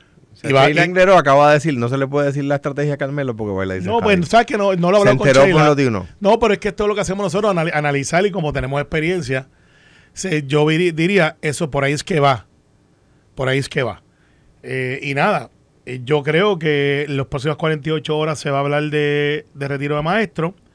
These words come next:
Speaker 2: pero hay mucha gente que va a decir, "Caramba, no me cortaron la pensión". Que tú sabes que hasta los otros días era, "Me van a cortar la pensión de los que ya la tenían"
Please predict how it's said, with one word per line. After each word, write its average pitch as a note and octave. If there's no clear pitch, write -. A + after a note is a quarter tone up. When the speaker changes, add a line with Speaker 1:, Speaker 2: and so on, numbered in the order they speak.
Speaker 2:
pero D3
hay C#3+
mucha D#3
gente E3+
que D#3+
va D#3
a D#3+
decir, D#3
"Caramba, D#3
no C#3+
me C#3
cortaron D#3
la D#3
pensión". B2
Que C#3
tú A#2+
sabes E3+
que E3+
hasta D#3
los C#3+
otros D#3
días E3+
era, E3+
"Me C3+
van C3
a D3+
cortar E3+
la F3
pensión F3
de G3+
los E3
que E3
ya E3+
la F#3+
tenían" D3+